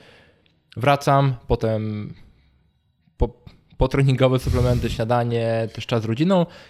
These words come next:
i dopiero te-, teraz gdzieś zaczynam pracę około dziewiątej, czasami później. Do tego czasu nie siadam zazwyczaj do pracy, chyba że jest jakiś wyjątek i, i t-, tak wygląda m-, mój mniej więcej w, w dużym skrócie poranek.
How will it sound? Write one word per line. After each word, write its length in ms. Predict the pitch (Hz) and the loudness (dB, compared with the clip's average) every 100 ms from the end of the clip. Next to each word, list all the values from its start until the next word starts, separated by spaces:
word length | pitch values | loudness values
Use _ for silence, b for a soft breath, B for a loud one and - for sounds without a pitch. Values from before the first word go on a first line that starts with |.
| - | -6
i 40 | |
dopiero 180 | 147 185 | 0 0
te-, 140 | 175 | 0
teraz 300 | 151 - 165 | -2 -2 -2
gdzieś 240 | 147 143 143 | -2 -2 0
zaczynam 300 | 135 143 127 | 0 -2 0
pracę 300 | 135 127 120 | 2 2 0
około 280 | 117 117 113 | 0 0 0
dziewiątej, 440 | 113 113 113 107 | 0 0 0 -2
czasami 280 | 101 107 101 | -6 -6 -6
później. 440 | - 95 92 104 | -8 -10 -10 -12
Do 80 | 107 | -10
tego 160 | 113 110 | -8 -6
czasu 260 | 113 104 | -8 -6
nie 100 | 110 | -6
siadam 380 | 107 117 104 101 | -4 -2 -2 -6
zazwyczaj 320 | 95 95 104 | -8 -10 -6
do 80 | 101 | -6
pracy, 320 | 98 107 107 | -4 -6 -6
chyba 240 | 110 110 110 | -8 -4 -2
że 60 | |
jest 120 | 110 104 | -2 -4
jakiś 260 | - 101 | -8 -6
wyjątek 680 | 101 110 117 110 107 113 - B B B B B - | -2 2 2 0 0 -2 -4 B B B B B -16
i, 240 | - 110 - | -10 -8 -10
i 60 | - - | -16 -12
t-, 100 | 104 - | -14 -2
tak 140 | 123 | -2
wygląda 240 | 117 117 107 | 0 0 0
m-, 200 | 107 113 107 110 113 | -2 -4 -6 -8 -2
mój 240 | 113 113 | 0 2
mniej 160 | 113 110 | 2 0
więcej 320 | 113 107 107 | 0 -2 -6
w, 80 | - - 160 - - | -8 -20 -20 -20 -12
w 200 | - 117 | -10 0
dużym 320 | 139 135 120 | 2 4 2
skrócie 300 | - 117 - | -2 -6 -4
poranek. 400 | - 95 - | -4 -4 -6